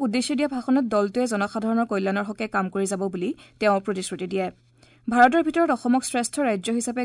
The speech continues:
গঢ়ি তোলাৰ ক্ষেত্ৰত বিশেষ ভূমিকা গ্ৰহণ কৰিবলৈ মুখ্যমন্ত্ৰীয়ে শোণিতপুৰবাসীক আহ্বান জনায়। দলৰ নেতা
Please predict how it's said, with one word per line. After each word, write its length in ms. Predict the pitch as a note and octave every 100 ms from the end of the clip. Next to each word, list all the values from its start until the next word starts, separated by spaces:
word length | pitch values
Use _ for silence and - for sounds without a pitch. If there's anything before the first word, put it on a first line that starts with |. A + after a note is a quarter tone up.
| G#3
গঢ়ি 140 | G3
তোলাৰ 200 | G3 G3 G3
ক্ষেত্ৰত 320 | F#3+ - C4+ - - - G#3+
বিশেষ 220 | A3+ D#4
ভূমিকা 260 | - C#4 C#4 A#3
গ্ৰহণ 220 | G#3 A3+ A3+
কৰিবলৈ 280 | A3+ A#3+ C#4
মুখ্যমন্ত্ৰীয়ে 540 | F#3 - G#3 G3+ G#3 G#3
শোণিতপুৰবাসীক 680 | A3 A3+ A#3+ F#3+ F#3 C4 - - G3+
আহ্বান 240 | F#3 F3+ F#3+
জনায়। 240 | F#3+ F#3 - - - - _ - - _ -
দলৰ 280 | A#3 B3 F4 E4+
নেতা 160 | A#3+